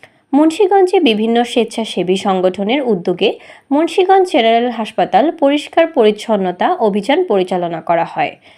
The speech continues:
শনিবার সকাল নয়টা থেকে মুন্সিগঞ্জ দুইশো পঞ্চাশ শয্যা বিশিষ্ট জেনারেল হাসপাতালের নিচতলা থেকে ছয়তলা পর্যন্ত পরিষ্কার পরিচ্ছন্ন কার্যক্রম চলে বিকাল তিনটা পর্যন্ত। পরিষ্কার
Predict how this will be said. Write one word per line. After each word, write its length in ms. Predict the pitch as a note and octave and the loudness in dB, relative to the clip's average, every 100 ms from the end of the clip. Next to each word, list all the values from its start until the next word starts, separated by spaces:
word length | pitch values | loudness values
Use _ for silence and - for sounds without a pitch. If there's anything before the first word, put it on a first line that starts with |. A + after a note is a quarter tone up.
| - _ | -20 _
শনিবার 440 | - E4 E4 F4+ G4 | -6 0 2 4 2
সকাল 360 | F#4 D4+ C#4 C4+ A3+ | 2 2 4 4 2
নয়টা 260 | G3+ A3+ A3 | 0 -2 -2
থেকে 260 | A#3 - G#3+ E4+ D4 | -2 -2 0 2 2
মুন্সিগঞ্জ 600 | A3 A3 A#3 A3 G#3+ A3+ - - - _ | 0 -2 0 2 2 -2 -8 -20 -20 _
দুইশো 280 | A#3 A#3 C4+ C4 | -4 0 0 0
পঞ্চাশ 400 | C4+ C#4 D4 G4 - | 0 2 2 0 0
শয্যা 300 | C4 G3+ A3 G3+ | 0 2 0 0
বিশিষ্ট 320 | G3+ F#3+ - C#4 F4+ | -2 -4 -2 -2 0
জেনারেল 380 | A#3 G3 F#3+ F#3+ | -2 0 0 -2
হাসপাতালের 680 | G3 G3+ - F#3+ G3 F#3+ G3+ A#3 | -2 -6 -4 -4 -2 -2 -2 -2
নিচতলা 480 | C4 - E4 F4+ F4+ C#4+ | -4 0 2 2 2 -2
থেকে 280 | F#3+ F#3 G#3+ - - - - - | -2 0 -2 -4 -20 -20 -20 -10
ছয়তলা 560 | - D4+ D#4+ F4+ F#4 F#4 | 0 0 4 2 2 2
পর্যন্ত 460 | A3+ F#3+ F#3+ F3 F#3+ E4 C4+ | 2 2 -2 -4 -2 -2 0
পরিষ্কার 420 | F#3+ F3+ - B3+ | 0 -2 -2 -2
পরিচ্ছন্ন 540 | B3+ F#3 F3+ - G#3 A#3 F#4+ | 0 0 -2 -2 -4 -2 -2
কার্যক্রম 600 | D#4 G#3 F#3+ G#3 G#3 G3+ G#3 - - - | 0 -2 -2 -2 -2 -2 -6 -20 -20 -4
চলে 260 | A#3+ A#3 E4 | 2 2 2
বিকাল 340 | C4 F#3+ F#3 F3+ | -2 -2 0 2
তিনটা 240 | C4 D4 G#4+ | 2 0 0
পর্যন্ত। 500 | G#3+ F3+ F3+ D#3 - - _ _ _ _ _ | 0 0 -2 -6 -8 -16 _ _ _ _ _
পরিষ্কার 420 | D#4+ F4 F4 G4 | -2 0 0 0